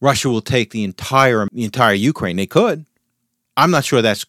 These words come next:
what's gonna be the end result. But they can't accept Russia winning this. So in turn, they'll create chaos. And that chaos is World War three. So they will escalate, escalate, escalate.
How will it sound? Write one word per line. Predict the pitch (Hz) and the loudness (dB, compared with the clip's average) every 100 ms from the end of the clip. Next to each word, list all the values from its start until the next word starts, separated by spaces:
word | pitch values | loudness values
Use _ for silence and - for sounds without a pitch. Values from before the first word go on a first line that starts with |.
| _ _ | _ _
what's | 110 | -10
gonna | - 101 | -6 -6
be | 92 101 | -6 -6
the | 95 | -6
end | 90 80 | -6 -8
result. | - 147 127 - _ _ | -4 0 0 -4 _ _
But | 131 - | -6 0
they | 143 180 | 4 4
can't | - 156 139 | 2 -2 -2
accept | 123 - 147 151 120 _ - | -4 -2 0 0 -2 _ -6
Russia | 107 123 - 110 92 - _ _ | 0 0 0 -6 -8 -12 _ _
winning | 110 196 185 82 | 0 0 0 -4
this. | 80 - - _ _ _ _ _ _ _ _ _ _ _ _ _ _ _ _ _ _ | -14 -20 -20 _ _ _ _ _ _ _ _ _ _ _ _ _ _ _ _ _ _
So | - 135 123 _ _ 135 | 0 2 0 _ _ -8
in | 123 | -2
turn, | 170 208 | -2 -2
they'll | 117 | -4
create | 107 127 123 - | -4 -2 -2 0
chaos. | 143 107 80 - _ _ _ _ _ _ _ | -4 -4 -8 -18 _ _ _ _ _ _ _
And | 117 | -4
that | 117 | -4
chaos | - 131 113 110 - _ _ _ _ _ _ - | 0 2 2 -2 -12 _ _ _ _ _ _ -10
is | 107 | -6
World | 101 113 95 | -2 0 -2
War | 107 92 | -4 -6
three. | - 147 160 78 _ _ _ _ | -6 -4 -4 -4 _ _ _ _
So | - 107 | -8 -4
they | 107 | -2
will | 95 | 0
escalate, | 104 151 - 170 160 156 - | 0 0 0 2 2 2 -2
escalate, | 113 117 - 127 117 107 | -6 -6 -4 -2 -2 -2
escalate. | 113 117 - 147 151 160 | -4 -6 -6 -2 0 -2